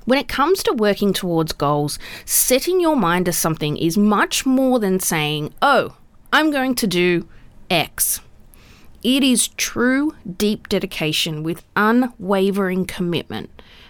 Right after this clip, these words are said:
I truly believe that most people can do whatever it is they desire,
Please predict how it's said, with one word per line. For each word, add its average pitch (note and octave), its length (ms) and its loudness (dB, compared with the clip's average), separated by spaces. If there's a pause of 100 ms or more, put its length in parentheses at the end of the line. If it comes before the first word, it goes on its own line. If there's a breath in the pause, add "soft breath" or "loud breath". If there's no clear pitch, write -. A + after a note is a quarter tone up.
(460 loud breath)
I F#4+ 300 2
truly E4+ 280 2
believe G#3 300 2
that F3+ 140 0
most B3 260 0
people A#3+ 260 -2
can G3 380 0
do F#3 160 2
whatever D#3+ 280 -2
it D3+ 80 -4
is D3 140 -6
they C#3+ 140 -8
desire, D3 540 -4